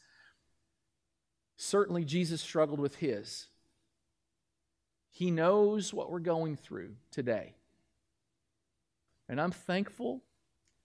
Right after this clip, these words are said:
that you loved us so much that you sent your son to take away our sins. I'm thankful, God, that the invitation to be one of your children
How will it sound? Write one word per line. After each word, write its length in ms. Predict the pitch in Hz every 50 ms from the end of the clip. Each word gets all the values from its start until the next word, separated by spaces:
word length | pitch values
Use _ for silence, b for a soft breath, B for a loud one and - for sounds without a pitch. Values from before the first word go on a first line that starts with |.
| _ _ -
that 260 | - 151 147 - - - 165
you 200 | 156 151 151 143
loved 340 | 139 143 151 170 180 180 220
us 280 | 220 - - - - -
so 280 | - - - - 196 196
much 400 | 185 151 131 - - - - -
that 160 | 160 139 110
you 140 | 151 151 147
sent 360 | - - - 170 175 175 -
your 80 | 202 190
son 500 | - - - 160 151 147 147 147 147 143 - _ _ _ _ _ _ _ _ _ _ _ _ _ _ _ _ _ _ _ _ _ _
to 80 | - 127
take 260 | - 170 160 170 -
away 200 | 180 180 175 165
our 160 | 160 160 151
sins. 720 | - - - 139 123 117 107 101 104 107 - - - - _ _ _ _ _ _ _ _ _ _ _ _ _ _ _ _ _ _ _ _ _ _ _ _ _ _ _ _ _ _ _ _ _ -
I'm 120 | 123 131
thankful, 540 | - - - 165 156 180 185 - - 196 190
God, 300 | 165 156 151 151 156 147
that 120 | 147 -
the 180 | - 135 120 135
invitation 720 | 147 170 165 180 - - 190 165 170 175 - - 175 165
to 100 | - 160
be 300 | 143 160 156 156 151 147
one 260 | 131 135 143 147 160
of 100 | 180 170
your 120 | 185 196 185
children 560 | - - - 160 147 135 139 139 135 135